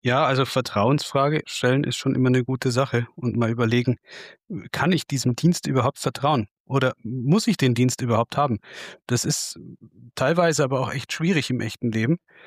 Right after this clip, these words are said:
wenn du, wenn du guckst, die, äh, fahr doch einfach mal in eine größere Stadt und parke. Versuch zu parken. Finde mal einen Parkautomaten, der noch Münzen nimmt. Gibt's nicht. Die meisten nehmen Kreditkarte. Okay, find, bin ich komplett okay mit.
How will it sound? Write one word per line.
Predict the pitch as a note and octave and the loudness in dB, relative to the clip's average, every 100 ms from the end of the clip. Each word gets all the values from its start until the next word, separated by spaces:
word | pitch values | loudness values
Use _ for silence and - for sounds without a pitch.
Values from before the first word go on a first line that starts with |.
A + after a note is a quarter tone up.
| - _ | -20 _
wenn | B2+ B2+ B2+ | 0 2 2
du, | C3 C3+ C3 C3+ - | 2 4 4 2 -2
wenn | A#2 A#2+ | -2 -2
du | A#2+ | -2
guckst, | - F#3 - - - - | -4 -4 -6 -12 -14 -8
die, | B2+ B2 A#2+ G#2+ _ _ _ _ _ _ - | -2 0 -2 -4 _ _ _ _ _ _ -20
äh, | D#4+ - | -16 -8
fahr | - F3 | -2 0
doch | A#3 - | 0 0
einfach | F3 F3+ D3 | 0 0 2
mal | D#3+ E3 | 2 2
in | C#3 | 0
eine | C3+ | 0
größere | A#2+ A#2+ B2 B2 | -2 -4 -4 -4
Stadt | - G2 | -2 -2
und | B2+ - | -2 -2
parke. | C3 C#3 - - - | 0 0 -4 -8 -2
Versuch | B2 F3+ - | 0 0 0
zu | G3 | -2
parken. | - A2 - - | 0 0 -2 -4
Finde | - G3 F3+ | 0 2 4
mal | C#3 D3 | 2 2
einen | A#2 A#2 | 0 -2
Parkautomaten, | - E3+ B2 B2 A#2+ G#2+ A2 E3 - - - - - | 0 0 0 0 2 2 2 0 -2 -6 -12 -12 -6
der | B2 | 0
noch | B2 C#3 | 2 2
Münzen | C#3+ F3 F3+ - F#2+ | 4 4 2 0 -2
nimmt. | F2+ - - _ - | -6 -14 -20 _ -6
Gibt's | A#2+ - | -6 -4
nicht. | F#2 F#2 - _ _ _ _ _ - | -8 -10 -18 _ _ _ _ _ -4
Die | |
meisten | A2 B2 D3+ - | 0 0 0 0
nehmen | C3 B2+ B2+ | 4 4 2
Kreditkarte. | B2+ A#2 - G#2 F2 G2 - | 0 0 -2 -4 -4 -6 -8
Okay, | C3+ D#3 E3 | -4 -2 -2
find, | - C3+ - | -2 -2 0
bin | D3+ | 0
ich | D3+ - - | 0 -2 -6
komplett | D3+ C#3+ F#3+ | -2 0 0
okay | F#3 E3 E3 | 0 0 2
mit. | E3 | 0